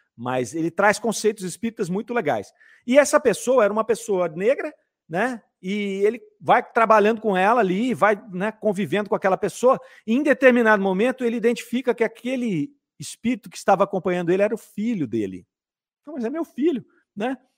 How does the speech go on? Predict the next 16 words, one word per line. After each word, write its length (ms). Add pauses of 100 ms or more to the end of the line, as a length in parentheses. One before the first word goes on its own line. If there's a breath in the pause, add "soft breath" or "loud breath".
(200)
Mas 120
por 120
que 100
que 60
ele 80
estava 180
daquele 300
jeito? 260
Ele 80
não 160
era 160
daquele 300
jeito 280
na 80
última 240
encarnação." 540